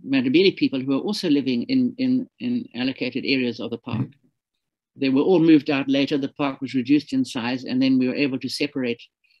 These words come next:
Speaker 1: the, the, the leopards from everything. But I ended up shooting a whole handful of,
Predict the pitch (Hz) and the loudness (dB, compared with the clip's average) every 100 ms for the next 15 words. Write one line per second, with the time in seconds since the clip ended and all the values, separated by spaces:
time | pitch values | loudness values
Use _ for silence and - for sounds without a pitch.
0 | _ _ - - - - - 127 131 131 | _ _ -16 -14 -10 -10 -6 -4 -2 -4
1 | 117 - 117 104 131 123 113 117 120 - | -8 -8 -6 -4 -6 -6 -6 -4 -6 -8
2 | _ _ - 156 208 202 180 160 151 - | _ _ -6 -2 0 0 0 0 -4 -6
3 | _ _ _ _ - - 196 170 156 185 | _ _ _ _ -12 -2 0 2 0 0
4 | 185 160 120 156 180 - 151 | 0 0 -4 -4 -4 -2 -4